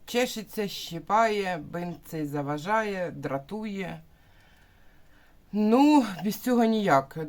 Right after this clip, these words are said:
тому що, як ми з'ясували, е, колись, колись, хто нас давно дивиться, м, напевно,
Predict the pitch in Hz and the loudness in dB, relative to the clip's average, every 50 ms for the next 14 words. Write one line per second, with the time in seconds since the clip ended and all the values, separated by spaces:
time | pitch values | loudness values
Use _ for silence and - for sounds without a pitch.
0 | 147 - 175 170 175 180 180 165 - - - - - 175 170 170 165 165 160 160 | -8 -8 -6 -6 -4 -6 -6 -8 -8 -12 -14 -10 -6 -4 -2 0 0 0 -2 -2
1 | 160 160 170 170 170 - 165 160 156 151 165 160 156 - 170 165 160 165 160 151 | -4 -2 -4 -4 -4 -4 -6 -6 -4 -4 -6 -8 -8 -8 -8 -4 -2 -2 0 0
2 | 147 143 139 135 135 143 143 - - - - - - - - - - - 90 - | 0 -2 -2 -2 -4 -6 -10 -14 -20 -20 -20 -20 -20 -20 -20 -14 -12 -10 -8 -10
3 | - - - 165 165 175 202 254 277 285 - - - - 196 190 185 185 185 - | -10 -6 -4 -4 -2 -2 0 0 0 0 0 -2 -6 -6 -4 -4 -4 -4 -6 -8
4 | - - - 165 175 175 170 160 143 175 170 170 165 160 147 147 220 220 214 208 | -10 -14 -10 -8 -4 -4 -4 -4 -2 -4 -4 -2 -4 -6 -4 -4 -6 -6 -6 -8
5 | - - - 175 165 160 156 - - - - - - - - 135 135 147 151 151 | -8 -6 -4 -2 -2 -2 -4 -8 -18 -20 -20 -20 -20 -20 -16 -10 -8 -6 -6 -4
6 | 151 143 139 - - - 147 160 170 156 156 175 180 175 165 165 160 165 160 156 | -6 -6 -8 -12 -16 -10 -6 -4 -4 -2 2 2 2 4 4 2 -2 0 0 2
7 | 156 151 151 147 | 2 2 0 0